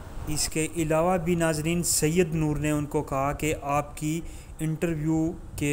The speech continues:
मुतल्लक एक फ़िल्म बनाई जाएगी, आपको पता चलेगा कि ये एक फ़िल्म है, उसमें सारी आपकी डिटेल के साथ बात बताई जाएगी। लेकिन साइमा ने इससे भी इनकार कर दिया।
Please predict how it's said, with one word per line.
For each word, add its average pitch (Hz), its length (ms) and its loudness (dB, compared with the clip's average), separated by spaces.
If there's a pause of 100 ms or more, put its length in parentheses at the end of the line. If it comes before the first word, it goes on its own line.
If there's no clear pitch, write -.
(120)
मुतल्लक 143 560 -2
एक 147 160 -6
फ़िल्म 147 400 -2
बनाई 139 220 0
जाएगी, 139 560 0 (600)
आपको 147 340 2
पता 156 280 2
चलेगा 151 440 2
कि 156 120 -2
ये 143 300 2
एक 143 220 -2
फ़िल्म 131 380 0
है, 113 240 -4 (480)
उसमें 156 360 2
सारी 139 400 0
आपकी 139 440 -4
डिटेल 135 380 -2
के 135 140 -4
साथ 123 340 -4
बात 120 320 -4 (180)
बताई 117 380 -4
जाएगी। 113 460 -8 (360)
लेकिन 139 360 0
साइमा 147 500 0
ने 147 160 0
इससे 143 380 -2
भी 147 160 -2
इनकार 131 400 -2
कर 120 240 -2
दिया। 110 380 -6